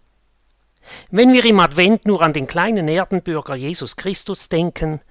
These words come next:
dann ist dies definitiv zu wenig.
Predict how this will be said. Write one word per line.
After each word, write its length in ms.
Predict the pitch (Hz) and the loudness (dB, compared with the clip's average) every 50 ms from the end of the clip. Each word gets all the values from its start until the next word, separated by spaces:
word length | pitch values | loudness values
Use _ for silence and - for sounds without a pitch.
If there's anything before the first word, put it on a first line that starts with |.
| _ _ - _ _ _ _ - | _ _ -20 _ _ _ _ -4
dann 220 | - 139 143 156 | -2 0 0 0
ist 240 | 160 160 - - - | 0 0 -2 -2 -4
dies 280 | 165 160 160 - - - | -6 -6 -4 -4 -4 -4
definitiv 880 | - 127 113 - 139 117 131 127 - - 120 110 107 117 - - - - - | -6 -8 -8 -6 -6 -6 -6 -6 -8 -10 -14 -12 -12 -14 -16 -16 -16 -14 -8
zu 240 | - - 208 165 107 | -8 -8 -8 -8 -10
wenig. 380 | 113 107 104 101 107 98 - | -14 -14 -14 -16 -18 -20 -20